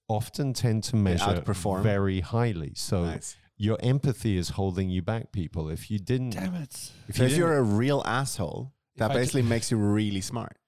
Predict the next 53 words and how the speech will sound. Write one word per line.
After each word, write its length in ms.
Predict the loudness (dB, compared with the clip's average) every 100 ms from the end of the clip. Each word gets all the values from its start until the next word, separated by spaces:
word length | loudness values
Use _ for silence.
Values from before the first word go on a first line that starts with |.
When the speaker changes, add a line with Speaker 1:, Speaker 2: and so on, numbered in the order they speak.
| _ 0
Speaker 1:
Yeah, 160 | 2
because 380 | 2 2 0 0
you 80 | 0
don't, 280 | 2 2 2
you're 180 | 0 2
not 220 | 2 2
like, 320 | 2 0 -4 -16
'cause 220 | -4 -2 0
you 120 | -2
think 480 | -2 -2 -2 -4 0
beyond 360 | 2 2 2
what 180 | 0 0
normal 340 | 0 0 0 -2
people 320 | -4 -4 -6
would 140 | -6
be. 80 | -6
You 140 | -4 -2
wouldn't 160 | 0
be 120 | 0 0
like, 340 | -4 -6 -14 _ -20 -16 -2
"Yeah, 380 | 0 2 0 -2
like, 300 | -4 -2 0
what 200 | 0 0
if 140 | 0 0
we 100 | -2
just 260 | -2 -6
fire 480 | -12 -6 -2 -2 -4
everyone, 800 | -4 -6 -4 -4 -6 -8 -12 -16 -12
uh, 220 | -10 -10
from 240 | -10 -10
this 160 | -10 -10
company?" 480 | -6 -6 -6 -10 -4
No, 360 | 0 0 -2 -10 -20 _ -6
like, 160 | -2
most 260 | 0 0 0
people 280 | -4 -2 -2
wouldn't 240 | -4 -6
think 260 | -4 -2 -2
that 240 | -6 -4
because, 300 | -6 -2 -2
like, 160 | 0 0
that 120 | -2
would 100 | -4
be 80 | -6
a 80 | -8
horrible 420 | -6 -6 -6 -12
thing 240 | -12 -14 -10
to 100 | -4
do. 180 | -2 -2
But 160 | -4
you're 140 | -2 -4
psychopaths, 800 | -2 -2 -2 -4 -6 -8 -4 -2
like, 200 | -4